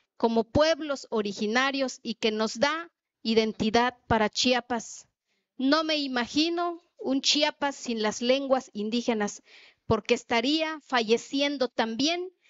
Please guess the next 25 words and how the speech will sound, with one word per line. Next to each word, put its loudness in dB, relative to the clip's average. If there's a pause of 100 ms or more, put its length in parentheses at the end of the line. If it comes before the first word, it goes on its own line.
(140)
la 2
identidad -2 (180)
de -2
Chiapas. -2 (260)
Así -2
que -6 (300)
convoco 2
desde -2
aquí -2
del 2
Congreso -2
del 0
Estado -2 (480)
a -2
ustedes, -2
compañeros -2
de 0
los -2
medios 0
de -2
comunicación, -2
que -4
nos -4
ayudan 0 (520)
a 0